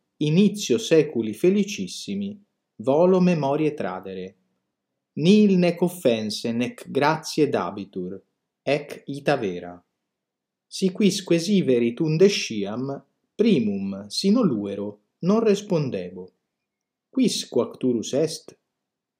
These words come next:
Ego scio me liberum factum, ex quo suum diem obiit ille, qui verum proverbium fecerat,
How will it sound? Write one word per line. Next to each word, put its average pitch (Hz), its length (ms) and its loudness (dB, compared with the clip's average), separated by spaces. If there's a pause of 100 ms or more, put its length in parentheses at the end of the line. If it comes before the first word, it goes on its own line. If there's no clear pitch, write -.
(120)
Ego 117 340 -4
scio 147 380 0
me 120 160 0
liberum 127 480 0
factum, 123 760 -4 (420)
ex 180 340 2
quo 143 360 2
suum 143 520 0
diem 110 680 0
obiit 185 560 2
ille, 101 500 -12 (400)
qui 220 200 0
verum 180 560 6
proverbium 170 680 2
fecerat, 95 880 -8